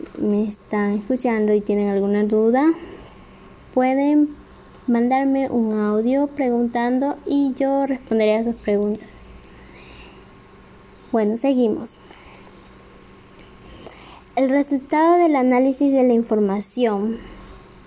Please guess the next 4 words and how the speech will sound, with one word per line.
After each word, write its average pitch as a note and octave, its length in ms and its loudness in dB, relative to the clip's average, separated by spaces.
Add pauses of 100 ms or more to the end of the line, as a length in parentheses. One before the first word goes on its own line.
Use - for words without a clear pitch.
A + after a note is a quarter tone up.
(1000)
son D#4 320 2
dos D#4 160 2
aspectos D4 680 -4
importantes A3 960 -2